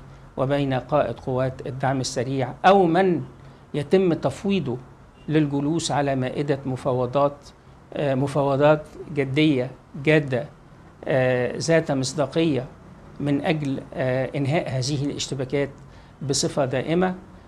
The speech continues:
والاتفاق على الخطوات المستقبلية. على سبيل المثال، آه، هل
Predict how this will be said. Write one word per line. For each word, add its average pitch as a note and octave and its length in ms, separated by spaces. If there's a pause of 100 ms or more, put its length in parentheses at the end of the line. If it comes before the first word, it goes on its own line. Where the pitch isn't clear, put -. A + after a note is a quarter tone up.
(140)
والاتفاق F3 1000
على F3+ 180
الخطوات F3 540
المستقبلية. D#3+ 800 (560)
على C3+ 180
سبيل C#3+ 380
المثال، D3+ 600 (560)
آه، C#3+ 460
هل D#3+ 500